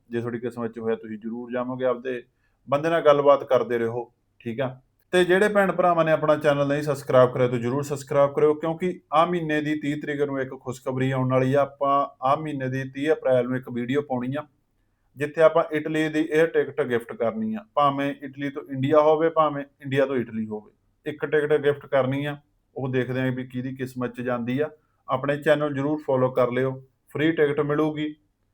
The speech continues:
ਤੁਹਾਡੇ ਕੋਲ ਵੀਜ਼ਾ ਹੋਣਾ ਚਾਹੀਦਾ, ਭਾਵੇਂ ਇਟਲੀ ਦੇ ਵੈਲਿਡ ਡਾਕੂਮੈਂਟ ਪਰਮਿਸ਼ਨ ਦੀ ਸਨਿਓਰ ਨੂੰ ਹੋਣੀ ਚਾਹੀਦੀ ਆ, ਠੀਕ ਆ। ਉਹ ਭੈਣ ਭਰਾਵਾਂ ਨੂੰ ਮਿਲੂਗੀ, ਹੋਰ ਕਿਸੇ ਨੂੰ ਨਹੀਂ ਹੈਗਾ। ਜਿਹਦੇ ਕੋਲ ਵੀਜ਼ਾ ਹੀ ਨਹੀਂ ਹੋਇਆ, ਉਹ ਉਹਨੇ ਟਿਕਟ ਕੀ ਕਰਨੀ ਆ?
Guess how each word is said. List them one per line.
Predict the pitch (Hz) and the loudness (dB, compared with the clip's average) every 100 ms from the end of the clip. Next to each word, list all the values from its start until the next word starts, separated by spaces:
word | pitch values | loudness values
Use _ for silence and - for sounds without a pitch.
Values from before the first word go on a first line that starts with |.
| _ - | _ -8
ਤੁਹਾਡੇ | 139 147 | -4 0
ਕੋਲ | 151 123 | 0 0
ਵੀਜ਼ਾ | 123 131 143 | 2 4 4
ਹੋਣਾ | 143 147 | 4 0
ਚਾਹੀਦਾ, | 147 143 143 147 143 - _ - | 2 0 2 0 -2 -6 _ -6
ਭਾਵੇਂ | 139 135 135 131 127 131 | -2 -2 0 0 0 -4
ਇਟਲੀ | 135 135 131 | -4 -2 0
ਦੇ | 131 | 2
ਵੈਲਿਡ | 123 120 120 | 4 4 2
ਡਾਕੂਮੈਂਟ | 120 117 113 120 120 117 123 120 120 _ - | 2 2 -2 -2 -6 0 2 2 -2 _ -10
ਪਰਮਿਸ਼ਨ | 127 117 120 | -8 -8 -6
ਦੀ | 117 | -6
ਸਨਿਓਰ | 113 113 113 | -6 -4 -4
ਨੂੰ | 117 113 | -4 -8
ਹੋਣੀ | 107 | -10
ਚਾਹੀਦੀ | 107 107 107 | -10 -12 -12
ਆ, | 110 | -18
ਠੀਕ | 123 139 | -12 -10
ਆ। | 139 _ - | -10 _ -10
ਉਹ | 139 139 | -8 -4
ਭੈਣ | 139 123 | -4 -2
ਭਰਾਵਾਂ | 135 127 123 | 0 0 -2
ਨੂੰ | 120 | -4
ਮਿਲੂਗੀ, | 117 135 131 | -4 -4 -8
ਹੋਰ | 127 113 | -8 -10
ਕਿਸੇ | 110 113 120 | -10 -16 -14
ਨੂੰ | 123 123 | -12 -10
ਨਹੀਂ | 123 | -10
ਹੈਗਾ। | 120 127 | -6 -6
ਜਿਹਦੇ | 117 123 | -6 -8
ਕੋਲ | 123 123 | -8 -8
ਵੀਜ਼ਾ | 117 113 120 | -8 -6 -4
ਹੀ | 117 | -6
ਨਹੀਂ | 117 | -8
ਹੋਇਆ, | 113 117 | -6 -4
ਉਹ | 120 127 | -4 -6
ਉਹਨੇ | 123 123 | -10 -16
ਟਿਕਟ | 120 113 120 | -16 -20 _
ਕੀ | 110 113 | -20 -12
ਕਰਨੀ | 113 113 | -8 -8
ਆ? | 120 | -12